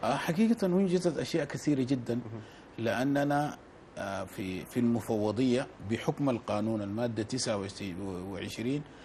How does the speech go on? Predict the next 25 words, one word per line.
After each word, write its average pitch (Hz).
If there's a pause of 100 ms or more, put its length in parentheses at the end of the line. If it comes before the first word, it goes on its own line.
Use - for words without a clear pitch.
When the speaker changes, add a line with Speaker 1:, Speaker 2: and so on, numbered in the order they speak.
(200)
Speaker 1:
تم 151
استيعاب 113 (140)
كل 180
لجان 113
الحدود 117
العاملة 120 (460)
في 107 (160)
ال-، 98
السودان. 107
Speaker 2:
مهم. 110 (180)
Speaker 1:
آه، 98
في 98
ألفين 107 (420)
وتسعتاشر 113
تم 104 (440)
استيعابها 110
داخل 101
المفوضية، 98 (280)
وأصبحت 127 (120)
جزء 156
من 120
عمل 113
المفوضية. 90 (240)
Speaker 2:
نعم. 113
Speaker 1:
وبالتالي 127